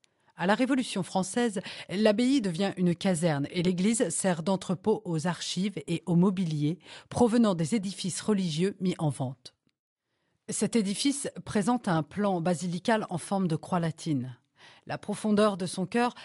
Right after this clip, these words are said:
rappelle que cette église était une église abbatiale où s'assemblait la communauté religieuse. La rigueur du style classique marque l'intérieur de cette église.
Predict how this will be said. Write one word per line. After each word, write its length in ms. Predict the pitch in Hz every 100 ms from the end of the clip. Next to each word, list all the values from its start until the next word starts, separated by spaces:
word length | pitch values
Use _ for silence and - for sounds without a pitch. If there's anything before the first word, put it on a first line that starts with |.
| -
rappelle 480 | 165 190 - 262 233
que 140 | -
cette 200 | 185 208
église 380 | 214 175 233 247 -
était 180 | 180 196
une 220 | 185 185
église 340 | 180 180 185 -
abbatiale 720 | 165 170 165 - 196 254 254 -
où 120 | 185
s'assemblait 560 | - 208 - 202 214
la 140 | 220 151
communauté 560 | - 185 190 185 185
religieuse. 720 | 196 170 156 139 147 127 139 - _ _ - - - - - -
La 140 | 208
rigueur 340 | 202 220 269 226
du 140 | 196
style 260 | - 247 180
classique 540 | 208 165 - 247 -
marque 340 | - 202 208 -
l'intérieur 640 | 196 208 208 190 180 220
de 80 | 165
cette 240 | 151 156 165
église. 480 | 143 147 127 135